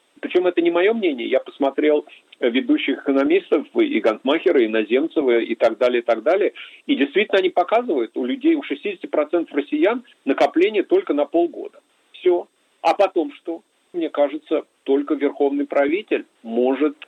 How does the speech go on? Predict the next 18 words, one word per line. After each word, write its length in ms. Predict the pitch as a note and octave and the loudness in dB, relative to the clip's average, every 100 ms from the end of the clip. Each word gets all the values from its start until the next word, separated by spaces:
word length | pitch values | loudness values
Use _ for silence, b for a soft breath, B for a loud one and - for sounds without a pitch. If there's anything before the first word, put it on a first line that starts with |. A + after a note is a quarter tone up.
| _ | _
сейчас, 360 | - - C3+ C3+ - | -8 0 2 2 0
э, 160 | C3+ A#2+ | 0 0
каким-то 380 | - A#2 C3+ C#3 | -2 -2 0 2
образом 480 | C#3+ C3 C3 B2 B2 | 2 2 0 0 -2
распорядиться. 720 | A#2 - A#2+ A2+ C#4+ E4 G#3 - _ - | -2 0 0 2 -2 0 -2 -4 _ -6
Это 200 | B2+ C3 | -6 -6
не 120 | B2+ | -6
какая-то 380 | B2 D3+ E3 B2+ | -4 -2 -2 -2
раздача 420 | A2+ B2 A2+ A2 | -2 -2 -4 -6
денег 400 | G#2 A2+ F#2+ - | -2 -2 -2 -4
на, 320 | G#2+ G#2 G2 | 0 0 0
извините, 580 | G2 F#2+ G#2+ G#2 - G2+ B B - | -2 -8 -8 -8 -2 -4 B B -4
популярность. 640 | A#2 B2+ C3 G#2 - - - | -4 2 4 4 2 -12 -8
Это 300 | B2 A#2+ C#3 | -6 -2 0
раздача 440 | C3+ A#2 C3 - | 0 0 -4 -4
денег 320 | B2 C3 C3 C3 | -6 -4 -4 -2
на 100 | B2 | 0
выживание. 600 | B2+ C3 C3 F3+ C#3+ | 0 0 0 -2 -8